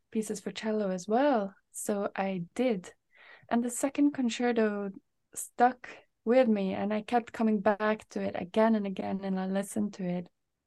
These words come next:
every day, and I decided I had to play that piece. So I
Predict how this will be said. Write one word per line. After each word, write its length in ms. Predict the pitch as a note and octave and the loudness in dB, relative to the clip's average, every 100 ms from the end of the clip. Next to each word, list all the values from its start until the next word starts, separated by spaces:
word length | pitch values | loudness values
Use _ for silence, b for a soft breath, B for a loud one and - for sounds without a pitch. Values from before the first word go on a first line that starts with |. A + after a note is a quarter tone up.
| - | 0
every 280 | A#3+ B3 A#3 | 0 0 -2
day, 280 | G3 F#3 | -2 -2
and 160 | F#3+ G3 | -2 -2
I 60 | G3 | -2
decided 440 | G3 - G3+ G3+ | -2 -2 -2 -4
I 40 | G3 | -4
had 200 | G3 F#3+ | -6 -8
to 60 | |
play 260 | F3 B3+ D#4+ | -2 4 4
that 180 | G#3+ F3 | 2 -4
piece. 280 | F3 E3 - _ _ _ _ _ _ _ - B B B | -6 -8 -10 _ _ _ _ _ _ _ -20 B B B
So 240 | - A3 - | 2 2 2
I 480 | G3+ G3+ G3+ G3+ | 0 0 -2 -6